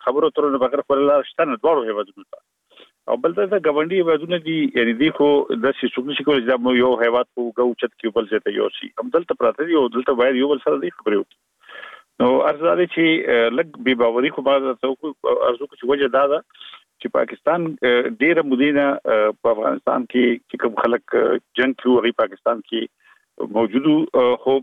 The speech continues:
پاکستان د خبرې رد، رد کړې دي. خو یوازې ردول خو کافي نه دي. دا خو یعنی بیا وروستو تصدیق شوي چې دا، دا واقعاً داسې وه. او دا د طالبانو د زعامت په پاکستان کې موجودیت چې دا خو خپله، آه، سرتاج عزیز ویلي چې دوی دلته شته دي.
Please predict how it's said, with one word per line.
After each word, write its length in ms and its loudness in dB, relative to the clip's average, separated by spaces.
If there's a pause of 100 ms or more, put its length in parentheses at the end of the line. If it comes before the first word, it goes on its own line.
پاکستان 380 -2
د 100 -10
خبرې 240 0
رد، 200 0 (220)
رد 160 -4
کړې 220 0
دي. 120 -4 (600)
خو 140 2
یوازې 420 0
ردول 340 0
خو 100 -2 (120)
کافي 260 -4
نه 140 -2
دي. 100 -4 (160)
دا 80 -4
خو 180 2 (160)
یعنی 220 2 (180)
بیا 160 2
وروستو 380 -2
تصدیق 520 -6
شوي 160 0
چې 80 -12 (120)
دا، 80 2 (180)
دا 160 2
واقعاً 280 -2 (100)
داسې 240 -2
وه. 100 0 (600)
او 180 2
دا 160 2
د 420 -2
طالبانو 460 0
د 140 2
زعامت 360 0
په 120 -2
پاکستان 360 -2
کې 180 -8
موجودیت 460 -2
چې 160 2
دا 160 2
خو 160 -6
خپله، 320 0 (300)
آه، 180 2
سرتاج 400 -2
عزیز 240 -6
ویلي 240 0
چې 160 -14
دوی 160 -2
دلته 260 -2
شته 220 -4
دي. 80 -12